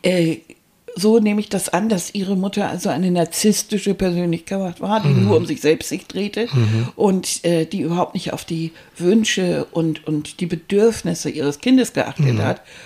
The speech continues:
Speaker 1: Und als sie sich dann abgenabelt hat und war dann mal irgendwann wieder so weit, dass sie, dass sie vertrauen konnte und so, dass sie natürlich Pech hatte und dann doch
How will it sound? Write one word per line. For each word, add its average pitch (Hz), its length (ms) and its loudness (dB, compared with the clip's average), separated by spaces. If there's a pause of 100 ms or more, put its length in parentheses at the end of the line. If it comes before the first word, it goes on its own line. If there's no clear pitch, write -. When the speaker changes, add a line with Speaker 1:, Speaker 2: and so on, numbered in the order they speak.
(260)
Speaker 1:
Und 185 120 2
als 165 200 -2
sie 202 80 -2
sich 196 180 -4
dann 185 160 -2
abgenabelt 175 800 -2
hat 165 180 -10
und 170 180 -10
war 175 140 -4
dann 175 180 -4
mal 175 180 -4
irgendwann 185 600 -2 (260)
wieder 190 240 0
so 175 240 -4
weit, 180 240 -2
dass 180 140 -4
sie, 170 320 -6 (260)
dass 170 160 -2
sie 185 120 -2
vertrauen 175 600 -2
konnte 180 320 -6
und 175 100 -10
so, 180 120 -6
dass 180 200 -6
sie 185 120 -4
natürlich 180 540 -4
Pech 180 260 -6
hatte 208 260 -2 (400)
und 180 160 -4
dann 170 360 0 (120)
doch - 440 -4